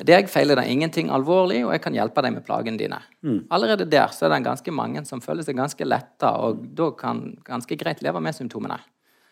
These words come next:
Speaker 2: Mm.
Speaker 1: Ehm.
Speaker 2: Men det hjelper ikke med sånn grøtomslag eller sånne ting som man gjorde i gamle dager?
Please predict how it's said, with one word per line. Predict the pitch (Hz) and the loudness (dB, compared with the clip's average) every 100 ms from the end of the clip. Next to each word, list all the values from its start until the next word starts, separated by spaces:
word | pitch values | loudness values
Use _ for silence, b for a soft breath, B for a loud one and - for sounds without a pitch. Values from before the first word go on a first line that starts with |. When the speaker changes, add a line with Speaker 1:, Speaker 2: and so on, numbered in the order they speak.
| - | -10
Speaker 2:
Mm. | 120 78 _ - | -10 -10 _ -10
Speaker 1:
Ehm. | 107 113 117 - - - 120 _ _ _ _ _ _ _ _ _ _ - | -6 -6 -6 -8 -10 -12 -16 _ _ _ _ _ _ _ _ _ _ -2
Speaker 2:
Men | 123 | 6
det | 139 | 8
hjelper | 120 120 | 8 2
ikke | 120 | 0
med | 160 | 0
sånn | 160 135 | 0 0
grøtomslag | 131 143 110 82 95 85 - 98 95 92 | 4 4 4 0 -8 -10 -6 -2 -2 -2
eller | 95 | -6
sånne | 95 104 92 | -6 -6 -6
ting | 98 | -6
som | 98 | -2
man | 110 | 0
gjorde | 107 101 | 2 4
i | |
gamle | 113 98 | 4 4
dager? | 95 95 131 | 4 4 2